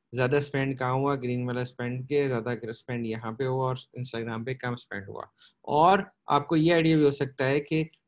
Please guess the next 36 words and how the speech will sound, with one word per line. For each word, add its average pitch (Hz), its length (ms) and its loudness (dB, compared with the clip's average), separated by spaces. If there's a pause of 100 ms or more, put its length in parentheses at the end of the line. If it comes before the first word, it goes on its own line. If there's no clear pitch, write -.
(300)
ज्यादा 151 760 4 (300)
spend 170 640 2
करने 156 320 4
के 156 80 4
बाद 147 280 4
आपकी 147 320 2
reach 147 640 6 (140)
उस 139 160 0
spend 143 380 0
के 147 80 2
volume 123 400 2
से 135 240 0
कम 127 360 -2
थी। 110 260 -8 (320)
Instagram 139 520 0
पे 156 80 0
कम 202 600 2 (320)
खर्चा 165 440 4
किया 175 300 4
पर 165 220 4
reach 139 520 4 (340)
ज्यादा 123 600 2
गई। 98 220 -4 (1600)
Hence 165 220 0
proof 165 240 2
क्या 175 140 0
होता 160 220 0
है 175 140 -6 (380)
कि - 100 -4
Instagram 139 540 0
पे 156 60 2
आप 156 160 -4
छोटे 160 240 0
budget 165 260 0
के 160 120 -2
साथ 120 260 -2